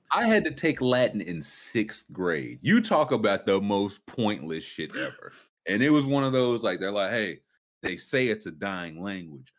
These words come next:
Speaker 1: but it's the root of so many
Speaker 2: <laughs>
Speaker 1: words. How could it be?" And so we had to learn Latin. You talk about some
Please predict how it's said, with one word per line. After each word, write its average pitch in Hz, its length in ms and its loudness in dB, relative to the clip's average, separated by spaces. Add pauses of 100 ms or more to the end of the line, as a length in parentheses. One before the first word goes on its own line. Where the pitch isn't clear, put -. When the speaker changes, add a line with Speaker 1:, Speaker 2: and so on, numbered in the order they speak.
(160)
Speaker 1:
but 95 140 -4
it's - 180 -10
the 101 120 -6
root 127 360 2 (360)
of 82 180 -6
so 117 240 4
many 110 240 0
Speaker 2:
<laughs> 98 160 2
Speaker 1:
words. 104 340 2
How 123 240 -2
could 117 220 0
it 80 180 -2
be?" 131 240 2
And 107 100 -2
so 110 140 0
we 143 180 2
had 123 120 4
to 107 80 0
learn 98 500 -2 (480)
Latin. 92 680 -2 (1120)
You 262 180 6
talk 147 300 2
about 120 340 2
some 76 280 -12